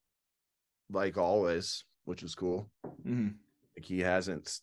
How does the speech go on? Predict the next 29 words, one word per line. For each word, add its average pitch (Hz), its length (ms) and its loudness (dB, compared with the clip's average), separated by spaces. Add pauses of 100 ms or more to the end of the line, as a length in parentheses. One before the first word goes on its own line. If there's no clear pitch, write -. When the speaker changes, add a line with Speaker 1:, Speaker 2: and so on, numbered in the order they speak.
Speaker 1:
he's 87 300 -2
still, 80 500 2 (760)
you 95 100 -4
know, 85 100 0
I've, 107 460 4
I 110 160 8
very 110 380 8
much 98 340 0
don't 90 260 2
try. 71 440 -2 (720)
Speaker 2:
<laughs> - 60 -6 (920)
Speaker 1:
He 110 400 2
is 95 180 6
still 85 460 4
sick - 460 -2
as - 160 -6
fuck, - 280 -6 (300)
but - 220 -4 (580)
Speaker 2:
That's 127 220 -10
tight. 107 300 -6 (760)
Um, 131 480 4 (360)
all 156 100 10
right, 127 220 8 (300)
switching 160 400 8
gears. 139 400 8 (1400)
Later 156 580 6
in 123 120 -6
twenty 143 240 6
twenty-two, 143 580 8